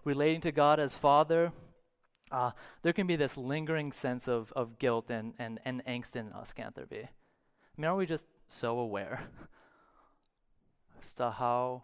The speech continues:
far short our prayer lives are, or can be? Maybe we have, like, sweet seasons of intimacy with the Father, but on a normal week, we're just dry.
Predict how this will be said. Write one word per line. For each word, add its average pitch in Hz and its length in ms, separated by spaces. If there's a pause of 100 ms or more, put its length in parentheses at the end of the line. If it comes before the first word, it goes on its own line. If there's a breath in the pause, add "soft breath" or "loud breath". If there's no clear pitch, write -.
far 110 540 (300)
short 98 520
our 107 100
prayer 101 240
lives 101 260
are, 110 280 (840)
or 127 80
can 110 280
be? 131 260 (680)
Maybe 196 200
we 175 200
have, 135 260
like, 120 180
sweet 135 320
seasons 110 380
of 104 120
intimacy 107 500
with 101 140
the 101 80
Father, 101 480
but 104 280 (720)
on 127 100
a 120 40
normal 123 280
week, 110 220
we're 123 100
just 104 200
dry. - 440